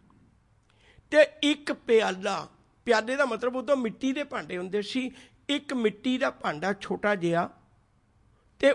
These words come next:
ਉਹ ਪਾਣੀ ਦਾ ਭਰ ਕੇ ਦਿੱਤਾ ਜਾਣਾ ਵੀ ਇਹਦੇ ਨਾਲ ਚੌਵੀ ਘੰਟੇ ਕੱਢਣੇ ਨੇ, ਅੱਠ ਪਹਿਰ ਕੱਢਣੇ ਨੇ, ਕੰਮ ਇੰਨਾ ਕਰਨਾ ਹੈ। ਹੁਣ ਹਰ ਰੋਜ਼ ਮੀਰ ਮਨੂੰ ਇੱਕੋ ਹੀ ਗੱਲ ਆ ਕੇ ਪੁੱਛਦਾ, ਕਿਤਨੇ ਦਿਨ ਹੋ ਗਏ ਉਹਨਾਂ ਨੂੰ ਕਹਿਰ ਕਰਦੇ ਆ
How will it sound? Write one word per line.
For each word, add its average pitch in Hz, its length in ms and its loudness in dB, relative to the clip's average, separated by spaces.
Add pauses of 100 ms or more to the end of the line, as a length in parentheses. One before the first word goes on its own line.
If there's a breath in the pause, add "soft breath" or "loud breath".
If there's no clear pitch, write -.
(120)
ਉਹ 320 160 4
ਪਾਣੀ 226 400 0
ਦਾ 247 100 2
ਭਰ 196 180 -8
ਕੇ 202 180 -2
ਦਿੱਤਾ 190 380 -4
ਜਾਣਾ 196 280 0
ਵੀ 247 200 -6 (160)
ਇਹਦੇ 277 380 2
ਨਾਲ 233 300 0 (220)
ਚੌਵੀ 254 500 8
ਘੰਟੇ 202 340 4
ਕੱਢਣੇ 214 380 4
ਨੇ, 262 140 6 (220)
ਅੱਠ - 180 -4
ਪਹਿਰ 196 320 0
ਕੱਢਣੇ 160 420 -8
ਨੇ, - 140 -20 (1600)
ਕੰਮ 285 240 -2
ਇੰਨਾ 214 260 2
ਕਰਨਾ 196 320 -2
ਹੈ। - 100 -6 (1500 soft breath)
ਹੁਣ 285 120 8
ਹਰ 202 440 2
ਰੋਜ਼ 247 460 4
ਮੀਰ 247 340 0
ਮਨੂੰ 247 500 -2
ਇੱਕੋ 294 280 -2
ਹੀ 359 100 4
ਗੱਲ 226 240 2
ਆ 196 80 2
ਕੇ 202 160 -4
ਪੁੱਛਦਾ, - 460 -6
ਕਿਤਨੇ 285 580 -2
ਦਿਨ 185 320 4
ਹੋ 226 140 2
ਗਏ 175 140 -6
ਉਹਨਾਂ 202 200 -2
ਨੂੰ 196 140 -2
ਕਹਿਰ 165 300 -6
ਕਰਦੇ 143 380 -8
ਆ - 60 -18